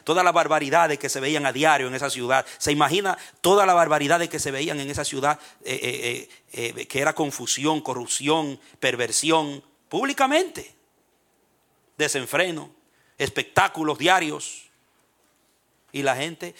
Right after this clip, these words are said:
esa era su vida, ese era su deleite, la lujuria. Y ustedes saben la consecuencia de, de, del ego.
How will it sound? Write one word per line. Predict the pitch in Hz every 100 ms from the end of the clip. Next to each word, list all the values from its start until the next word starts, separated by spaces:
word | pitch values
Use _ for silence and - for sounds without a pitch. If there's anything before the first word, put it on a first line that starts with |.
| -
esa | - 117
era | 147 151
su | 160 123
vida, | 143 113 95 - -
ese | 120 135
era | 143
su | 156
deleite, | 139 120 143 117 - 95 - -
la | - 117
lujuria. | 117 110 156 127 120 92 - - - _ _ _ _ _ _ _ _ _ _ _ _ _ _ _ _ _ _ _ _ _ _ _ _ _ _ _ _ -
Y |
ustedes | 127 143 151
saben | 160 160
la | 160
consecuencia | 160 160 208 175 175 185 170
de, | 151 135
de, | 131
del | 113 117
ego. | 120 160 135 117 120